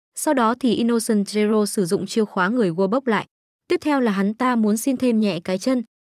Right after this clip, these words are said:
điều này làm cho hiệu trưởng không hiểu từ lúc nào mà hắn đã canh me sơ hở để ra đòn tấn công vậy.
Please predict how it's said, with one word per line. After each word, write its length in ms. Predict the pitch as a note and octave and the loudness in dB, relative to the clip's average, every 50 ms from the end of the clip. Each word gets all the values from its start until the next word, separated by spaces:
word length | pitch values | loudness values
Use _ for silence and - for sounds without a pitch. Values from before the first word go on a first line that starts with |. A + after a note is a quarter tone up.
| _ _ A#3+ | _ _ 2
điều 120 | B3+ A#3+ | 2 2
này 200 | A3+ B3 A#3 G#3+ | 2 2 2 0
làm 240 | G#3+ G#3 G3 F3 E3+ | 0 0 0 -2 -2
cho 100 | - G#3+ | -2 -2
hiệu 160 | G3+ G3+ E3+ | 0 0 -2
trưởng 240 | F#3+ - A3+ G3 E3 | 0 0 0 0 0
không 180 | - - B3 | -2 -2 -2
hiểu 200 | A#3 A3 A3 E3+ D3+ _ | 0 2 0 0 0 _
từ 100 | F#3+ F3+ | -2 0
lúc 160 | G#3+ D4+ D4 | 0 0 0
nào 220 | B3+ A3+ G3+ F3+ | 0 0 0 0
mà 140 | E3+ F3 F3 | 0 -2 -2
hắn 240 | F3 F#3 F3+ G3+ A3 | -2 -2 -2 0 -2
đã 120 | G#3+ G#3 | -2 -4
canh 240 | A3+ - C4 A#3 A#3 | -4 -4 -2 -2 0
me 160 | A3+ A3+ A3+ | 0 0 -2
sơ 220 | G#3+ - - A#3 G#3+ | -2 -2 -2 0 0
hở 200 | A3 G#3 F3 D3+ | 2 2 0 0
để 160 | E3 F#3 E3+ | 0 -2 -2
ra 180 | D3+ - G#3+ A3 | 0 -2 -2 -2
đòn 240 | G#3 G#3 F#3+ F3 E3 | 0 0 0 -2 -2
tấn 180 | - E3+ F3 | -2 -2 -2
công 220 | F3 - G#3 G3 F#3 | 0 0 -2 0 0
vậy. 180 | F#3 F3 - | -2 -4 -4